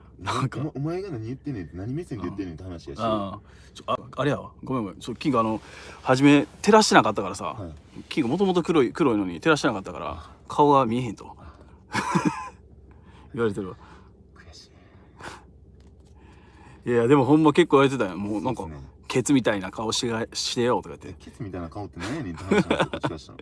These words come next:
Speaker 1: <laughs>
Speaker 2: お前ラッパーのくせに語彙力ないねんって話だし、
Speaker 1: うん。
Speaker 2: ワードセンスがなさすぎる。ラップも下手くそやし。
Speaker 1: ラップでも勝てる？
Speaker 2: ラップでも勝てるし、
Speaker 1: うん。
Speaker 2: 別に全然試合とかブレイキングラウンドでも全然勝てると思うんですね。
Speaker 1: あ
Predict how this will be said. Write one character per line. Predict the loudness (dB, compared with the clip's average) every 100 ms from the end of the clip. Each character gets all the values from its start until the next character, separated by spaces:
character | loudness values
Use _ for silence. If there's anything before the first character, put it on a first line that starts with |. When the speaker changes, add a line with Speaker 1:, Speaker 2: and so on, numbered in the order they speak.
| -4
Speaker 1:
<laughs> | -2
Speaker 2:
お |
前 | -2
ラ | -4
ッ | -6
パ | -8
ー |
の | -8
く | -8
せ | -10
に |
語 | -4 -2
彙 |
力 | -2 -6
な | -8
い |
ね | -8
ん |
っ | -12
て | -12
話 | -8
だ |
し、 | -4
Speaker 1:
う |
ん。 | -4 -4 -8
Speaker 2:
ワ | -8 -6
ー |
ド | -6
セ | -6
ン | -8
ス |
が | -10
な | -14
さ | -14
す | -12
ぎ | -10
る。 | -10 -14 -20 -20 -20 -16
ラ | -14
ッ |
プ | -10
も | -10
下 | -10
手 | -12
く |
そ | -12
や | -14
し。 | -16 -20 -20 -20 -20 0
Speaker 1:
ラ | 2
ッ | 4
プ | 4
で |
も | 4
勝 | 2
て | 0
る？ | -4 -6
Speaker 2:
ラ |
ッ | -10
プ | -8
で |
も | -8
勝 | -8
て | -8
る | -8
し、 | -8
Speaker 1:
う | -8
ん。 | -6
Speaker 2:
別 | -6 -8
に |
全 | -8
然 | -8
試 | -8 -8
合 | -8
と | -8
か |
ブ | -6
レ | -8
イ |
キ | -8
ン |
グ | -8
ラ | -8
ウ |
ン | -8
ド |
で | -10
も |
全 | -10 -10
然 | -10
勝 | -10
て | -12
る |
と | -12
思 | -14
う |
ん | -16
で |
す | -18
ね。 | -6
Speaker 1:
あ | -4 -2 -2 -4 -6 -8 -10 -12